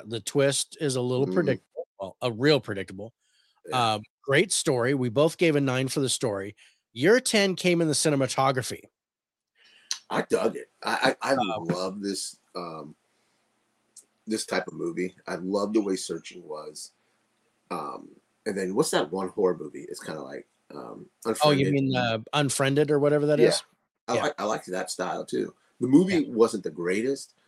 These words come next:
Speaker 2: but I
Speaker 1: Yeah.
Speaker 2: still like, um, the way it looked on screen, how the story was presented to you. And
Speaker 1: Yeah,
Speaker 2: I
Speaker 1: kinda like
Speaker 2: love
Speaker 1: Yeah, kinda like Host when we were,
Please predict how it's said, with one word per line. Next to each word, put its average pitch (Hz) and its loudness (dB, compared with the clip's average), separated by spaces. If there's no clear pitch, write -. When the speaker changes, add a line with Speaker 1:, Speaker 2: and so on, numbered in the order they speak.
Speaker 2:
but 101 2
I - -4
Speaker 1:
Yeah. 107 -2
Speaker 2:
still 117 4
like, 80 -4
um, 90 -12
the - -6
way 104 2
it - -2
looked 92 -6
on 87 -4
screen, 90 -8
how 85 -4
the 90 -4
story 85 -4
was 82 -12
presented 87 -4
to - -8
you. - -12
And 233 2
Speaker 1:
Yeah, - 0
Speaker 2:
I 180 -2
Speaker 1:
kinda 294 6
like 208 4
Speaker 2:
love - -14
Speaker 1:
Yeah, 143 -4
kinda 247 2
like 196 2
Host - 2
when 151 2
we 147 4
were, 123 2